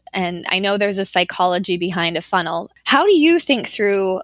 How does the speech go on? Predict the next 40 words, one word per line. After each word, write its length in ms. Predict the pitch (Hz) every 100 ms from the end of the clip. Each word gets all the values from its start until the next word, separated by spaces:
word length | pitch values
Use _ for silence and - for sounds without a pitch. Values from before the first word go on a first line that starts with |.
| -
a 40 | 185
funnel, 600 | - 185 175 160 160 -
especially 360 | - 202 - 196
when 160 | 185
you're 100 | 180
helping 380 | 185 180 202 175
clients 500 | - 233 208 202 202
or 60 | 170
working 260 | 180 -
on 140 | 180 170
your 120 | -
own, 300 | 175 165 180
so 160 | -
that 140 | 214 -
you 120 | 226
know 640 | 214 196 208 214 214 208 196 - - - -
when 600 | 190 190 202 214 202 202 _ _ -
it 120 | 202 -
is 200 | 208 214
a 60 |
good 240 | 190 196 -
time 500 | - 156 160 185 185
to 140 | - 185
send 200 | 185 180
them 140 | 170
to 120 | 170
a 20 |
landing 320 | 165 160 127 180
page, 260 | 180 -
that 140 | 185 190
they 200 | 180 180 _
are 360 | 196 190 185 180
ready 320 | 175 175 175
to 160 | - 175
buy, 500 | 156 139 147 - - - -
that 100 | 208
you're 100 | 214
not 300 | 226 247 240 -
overdoing 800 | 240 226 214 190 196 214 196
it 260 | 160 139 -